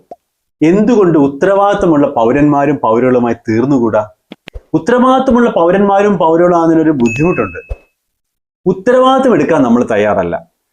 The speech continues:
നമ്മളെപ്പോഴും ആത്മീയ കാര്യങ്ങൾ പുരോഹിതന്മാരെ ഏൽപ്പിക്കും,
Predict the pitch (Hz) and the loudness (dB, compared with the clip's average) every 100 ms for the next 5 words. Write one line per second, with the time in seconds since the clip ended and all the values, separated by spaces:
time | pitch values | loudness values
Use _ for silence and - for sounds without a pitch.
0 | _ _ _ _ _ _ _ _ - 170 | _ _ _ _ _ _ _ _ -4 0
1 | 208 185 165 165 160 - - _ - 147 | 0 0 0 0 -2 -6 -18 _ -4 -2
2 | 170 180 208 220 185 139 139 147 - - | -2 0 0 2 2 2 0 0 -4 -14
3 | _ 131 131 143 147 156 147 107 80 - | _ -2 0 2 0 0 0 -2 -6 -12
4 | - | -20